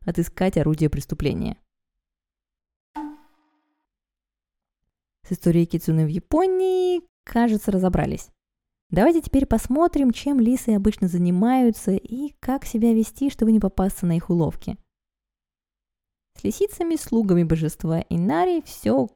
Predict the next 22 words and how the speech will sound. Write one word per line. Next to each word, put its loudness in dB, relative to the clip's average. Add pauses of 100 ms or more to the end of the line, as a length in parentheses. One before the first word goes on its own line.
кажется -2
понятно. -2 (640)
Они -4
хорошие 0
и -4
помогают 2
людям. 0 (580)
Помогают 2
притом 2
так -2
успешно, -2
что -2
в 2
эпоху -2
Эдо 0
народ 2
начал -2
почитать -4
уже 2
и -2
самих 0
лис, 0